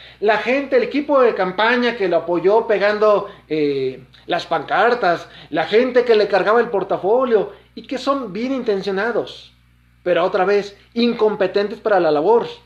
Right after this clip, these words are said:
Y aquí estamos señalando que con eso no se juega, es fundamental. Y de pronto alguien va a decir, "Bueno, ¿qué experiencia?". Bueno, uno, ya les comenté que he tenido oportunidad de colaborar en los congresos.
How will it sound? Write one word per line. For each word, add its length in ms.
Y 120
aquí 200
estamos 340
señalando 520
que 120
con 240
eso 300
no 160
se 160
juega, 640
es 240
fundamental. 1000
Y 80
de 140
pronto 320
alguien 220
va 60
a 40
decir, 180
"Bueno, 320
¿qué 100
experiencia?". 800
Bueno, 160
uno, 220
ya 120
les 160
comenté 560
que 80
he 40
tenido 220
oportunidad 380
de 40
colaborar 320
en 60
los 100
congresos. 520